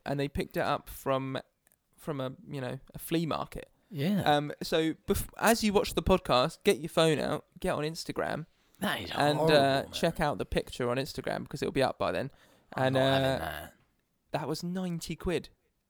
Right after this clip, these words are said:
Speaker 2: <sighs> That is
Speaker 1: Horrendously creepy.
Speaker 2: bloody disgusting, isn't it?
Speaker 1: All right, that's all I got. Your turn.
Speaker 2: Oh, flipping hell. Right. Um, <clears throat> the first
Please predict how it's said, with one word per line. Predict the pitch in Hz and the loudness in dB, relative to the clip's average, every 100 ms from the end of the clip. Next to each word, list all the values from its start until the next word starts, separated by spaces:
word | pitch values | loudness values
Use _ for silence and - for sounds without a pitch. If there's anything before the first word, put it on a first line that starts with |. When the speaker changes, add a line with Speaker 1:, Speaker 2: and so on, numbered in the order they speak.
| _ _ - | _ _ -20
Speaker 2:
<sighs> | - - - - - - - | -18 -18 -20 -20 -20 -8 -4
That | 147 | -2
is | |
Speaker 1:
Horrendously | 156 151 - 135 127 131 | 0 -2 -4 -8 -10 -10
creepy. | - 110 117 143 _ - | -8 -8 -10 -16 _ -18
Speaker 2:
bloody | 104 110 104 - | -14 -12 -12 -14
disgusting, | - - - - - - - | -12 -12 -10 -12 -12 -14 -16
isn't | 87 80 | -18 -18
it? | - - _ - | -20 -20 _ -4
Speaker 1:
All | 139 | 0
right, | 131 | 2
that's | 135 - | 2 0
all | 139 | 0
I | 127 | 0
got. | 117 - _ - | -2 -8 _ -8
Your | 147 | -6
turn. | 123 131 - _ _ _ _ _ _ | -4 -6 -14 _ _ _ _ _ _
Speaker 2:
Oh, | - 76 71 - - _ | -14 -12 -12 -16 -20 _
flipping | - - 69 | -20 -18 -16
hell. | 73 - - | -16 -18 -18
Right. | 87 80 _ - - - _ - _ _ _ _ _ _ _ | -16 -16 _ -20 -20 -20 _ -20 _ _ _ _ _ _ _
Um, | 135 151 165 170 170 - - | 4 6 8 8 6 0 8
<clears throat> | 247 - 233 233 - 220 220 196 180 131 95 _ _ _ | 10 10 6 6 4 2 4 4 4 4 -4 _ _ _
the | 147 151 | -2 0
first | - - 220 196 95 - - - - | 0 2 6 8 6 2 -2 -6 -10